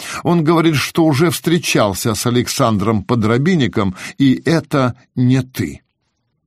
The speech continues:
Американец стоял, не находя себе места от неловкости.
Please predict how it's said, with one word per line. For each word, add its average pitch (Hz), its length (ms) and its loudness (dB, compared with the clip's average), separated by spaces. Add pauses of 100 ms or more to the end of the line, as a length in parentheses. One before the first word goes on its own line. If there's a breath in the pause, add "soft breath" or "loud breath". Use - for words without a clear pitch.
(1300 loud breath)
Американец 135 760 2
стоял, 147 480 2
не 139 120 0
находя 127 440 2
себе 120 260 2
места 117 400 0
от 95 120 -4
неловкости. 95 760 -4